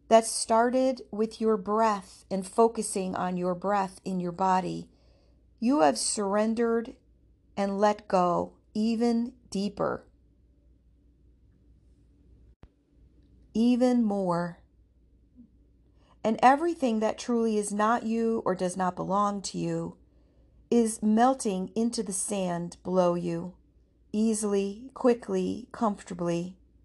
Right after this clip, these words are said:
Let it go. Feel yourself give permission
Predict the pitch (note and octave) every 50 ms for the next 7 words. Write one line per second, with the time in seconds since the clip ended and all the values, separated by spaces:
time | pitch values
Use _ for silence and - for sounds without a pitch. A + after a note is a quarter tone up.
0 | _ _ _ _ _ _ _ _ _ _ _ _ _ _ - G#3 G#3+ A3+ A#3+ B3
1 | B3 - G#3+ G#3+ G#3 G3+ F3+ F3 F3 F#3 - - _ _ - _ _ _ _ -
2 | _ _ _ _ _ _ _ _ _ _ _ _ - - A#3+ B3 C4 C#4 C#4 C#4
3 | C4 C4+ C4+ C4 B3+ - - G#3 G3 F#3 F#3 F#3+ F#3 - - - - _ _ _
4 | _ _ _ _ _ _ _ - A3+ A3+ A3 - - - A3+ G#3 G#3 A3 A3+ A3+
5 | - - - F#3 F3 F3 F3 F#3